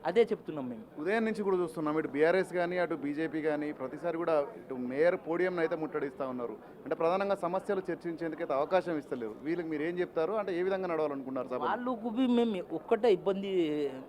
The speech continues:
Speaker 1: వాళ్ళకు బి రిక్వెస్ట్ చేస్తున్నాం మేము, మీరు పబ్లిక్ గెల్-, గెలిచిపించినారు, పబ్లిక్ ఓటు మీద గెలిచి వచ్చినారు మీరు, పబ్లిక్కు మీరు సమాధానం ఇవ్వాలి, పబ్లిక్ కోసం మేము ఏం పని చేసినారు.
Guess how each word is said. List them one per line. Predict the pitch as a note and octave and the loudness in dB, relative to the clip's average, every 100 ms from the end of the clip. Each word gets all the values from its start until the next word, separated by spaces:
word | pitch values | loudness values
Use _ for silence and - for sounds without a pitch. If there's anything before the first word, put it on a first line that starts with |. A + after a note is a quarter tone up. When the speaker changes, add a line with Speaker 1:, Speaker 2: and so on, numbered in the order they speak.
| C3+ C3 | -8 2
Speaker 1:
వాళ్ళకు | D3+ G3+ F#3+ G3+ | 2 2 -4 -8
బి | F#3+ G#3+ F#3+ | -8 -4 -4
రిక్వెస్ట్ | D#3 - B3 F#3 | -4 4 4 4
చేస్తున్నాం | F#3 - C3+ A#2 | 0 0 -10 -8
మేము, | A#2 G3 C#4+ - - - - - - B2+ | -8 -8 -10 -14 -18 -20 -20 -20 -14 -8
మీరు | C#3+ G3 C4 B3 E3+ - - - - - - - A3+ - | -2 2 4 4 2 -2 -18 -20 -20 -20 -20 -10 -10 0
పబ్లిక్ | D3+ D3+ G3+ B3+ D#3+ | 0 0 -4 -4 2
గెల్-, | F#3+ G3 C#3 D3+ | 2 2 -4 -4
గెలిచిపించినారు, | F3+ F#3+ F3+ - B2+ A2+ - - - - - - - | -4 -6 -10 -10 -12 -12 -14 -20 -20 -20 -20 -20 -4
పబ్లిక్ | D3+ D3+ B3 G3 | -4 0 -2 2
ఓటు | F#3 G#3 G#3 | 6 6 6
మీద | G#3+ G#3+ | 2 4
గెలిచి | A3 E3+ F3+ - G3+ | 4 2 -2 -2 -4
వచ్చినారు | - E3 C#3+ | -4 -8 -8
మీరు, | A#2+ A2 G#2 - - - - - | -8 -10 -14 -14 -16 -16 -14 -4
పబ్లిక్కు | D#3+ D#3+ G#3 A#3 B3 | -2 -2 -2 -4 -2
మీరు | A#3 G#3+ | -2 0
సమాధానం | G3 F3 G#3+ A3+ G#3+ | 2 6 8 8 6
ఇవ్వాలి, | G3 E3+ C#3+ - - - - | 4 2 0 -4 -16 -10 -4
పబ్లిక్ | E3+ A3+ - | -2 -2 0
కోసం | A3 G#3+ A#3 | -2 0 -2
మేము | A#3+ A#3+ | -2 0
ఏం | G3 A#3 | 0 6
పని | A3 G#3 F3+ | 6 6 2
చేసినారు. | E3 D3+ B2+ - | 2 -2 -6 -8